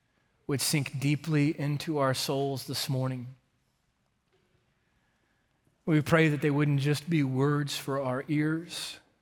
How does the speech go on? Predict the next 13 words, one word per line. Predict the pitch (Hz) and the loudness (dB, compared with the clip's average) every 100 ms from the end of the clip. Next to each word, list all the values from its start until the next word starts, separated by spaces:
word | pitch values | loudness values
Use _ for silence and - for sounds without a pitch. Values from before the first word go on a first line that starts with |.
| _ _ - - _ _ _ _ _ _ _ _ _ _ _ - | _ _ -20 -20 _ _ _ _ _ _ _ _ _ _ _ -6
that | 135 | 0
they | 143 | 2
would | 135 | 4
be | 139 | 2
so | - - 165 | 2 2 6
much | 165 160 151 - | 6 6 4 0
more | 147 147 151 | 2 4 4
than | 139 127 | 2 2
a | |
metaphor | 123 143 143 - 156 143 151 | 2 2 0 -2 -2 -2 -2
or | 151 123 | -4 -4
a | 120 | -2
myth, | 127 123 113 - - - | -2 -4 -8 -16 -20 -20